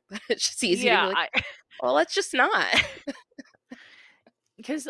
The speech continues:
Speaker 2: uh, we did try to film an episode for you guys. Like, it was, it's probably one of the last posts we have on our Instagram. I'm gonna be honest,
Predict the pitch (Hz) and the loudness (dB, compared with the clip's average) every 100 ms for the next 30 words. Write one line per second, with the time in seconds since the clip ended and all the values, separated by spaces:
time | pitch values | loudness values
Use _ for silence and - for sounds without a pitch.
0 | - 226 214 202 190 220 226 269 - 294 | -8 2 4 4 0 -6 -6 -6 -4 -4
1 | 277 240 214 - 190 190 - 170 - 175 | -4 -4 -4 -2 -4 -4 -8 -8 -6 -8
2 | 165 170 170 160 160 - 180 180 185 - | -6 -6 -8 -10 -12 -10 -10 -10 -12 -12
3 | - - - 220 202 180 175 165 160 156 | -14 -10 -6 -6 -6 -8 -10 -10 -10 -10
4 | - 180 - _ 185 170 170 156 165 180 | -10 -10 -10 _ -8 -6 -6 -8 -10 -10
5 | 147 175 254 196 180 202 202 | -8 -8 -6 -6 -4 -6 -10